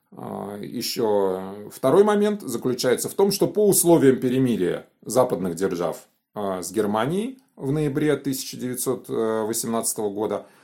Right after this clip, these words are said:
а, действие Брест-Литовского мирного договора должно быть также отменено. А, дело не в том, что,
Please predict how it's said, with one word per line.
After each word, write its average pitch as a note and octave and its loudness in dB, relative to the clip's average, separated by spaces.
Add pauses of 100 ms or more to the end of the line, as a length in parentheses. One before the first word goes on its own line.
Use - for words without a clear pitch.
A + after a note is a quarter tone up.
(180)
а, G#2 -8
действие G#2 2
Брест-Литовского B2 0
мирного G#2 -2
договора F3+ 4 (200)
должно C3+ 2
быть F3+ -2
также D3 2
отменено. A2 -4 (380)
А, C3+ 2
дело D#3 4
не D#3 2
в - -4
том, B2 4
что, G#2 0